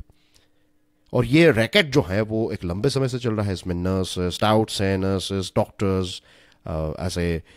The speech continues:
मेडिकल सेंटर्स हैं, राइट, जो प्रॉपर मेडिकल सेंटर्स नहीं है, ऐसी जगहों पर भी इस प्रकार की टेस्ट जो है वो हो रही है।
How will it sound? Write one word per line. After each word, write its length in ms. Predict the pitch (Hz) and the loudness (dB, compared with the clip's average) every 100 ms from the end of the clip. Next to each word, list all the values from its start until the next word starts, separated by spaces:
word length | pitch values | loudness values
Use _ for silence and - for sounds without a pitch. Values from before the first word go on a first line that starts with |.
| _ 101 | _ 0
मेडिकल 280 | 120 123 | 2 2
सेंटर्स 460 | 113 120 123 151 98 | 2 0 4 2 2
हैं, 160 | 85 67 _ - | -4 -10 _ -6
राइट, 180 | 107 123 | -4 0
जो 180 | 120 117 | 2 2
प्रॉपर 480 | - - 123 120 147 | 0 -2 0 4 4
मेडिकल 260 | 131 135 | 6 6
सेंटर्स 320 | 123 120 123 | 4 0 0
नहीं 120 | 120 117 | 0 2
है, 80 | |
ऐसी 160 | 104 117 | 0 0
जगहों 220 | 104 104 | 2 4
पर 120 | 101 | 4
भी 100 | 104 | 0
इस 80 | 98 | -2
प्रकार 220 | - 98 | -4 -8
की 120 | 98 98 | -8 -8
टेस्ट 280 | 87 - | -8 -8
जो 80 | 90 | -8
है 100 | 87 | -6
वो 120 | 85 | -6
हो 120 | 95 92 | -4 -4
रही 140 | 85 | -4
है। 120 | 85 | -8